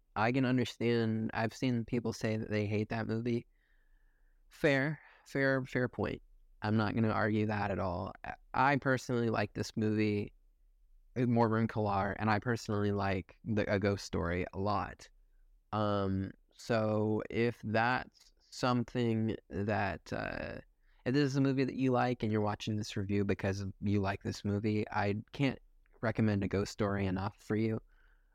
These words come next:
Um, same type of vibe, same type of feel, really just not, um,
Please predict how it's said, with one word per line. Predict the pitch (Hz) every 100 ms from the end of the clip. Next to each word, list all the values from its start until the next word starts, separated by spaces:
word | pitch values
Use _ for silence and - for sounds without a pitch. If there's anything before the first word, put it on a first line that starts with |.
| _
Um, | 101 95 92 85 - - - - - -
same | - - 139 143 147
type | 156 135
of | 131 113
vibe, | 110 107 101 98 98 101
same | - 113 123 120 117
type | 131 117 -
of | 104
feel, | - - 113 104 101 98 101 _ _ _ _ _
really | - 123 170 185 190
just | 135 147 -
not, | 123 120 120 120 101 - -
um, | 101 101 87 87 85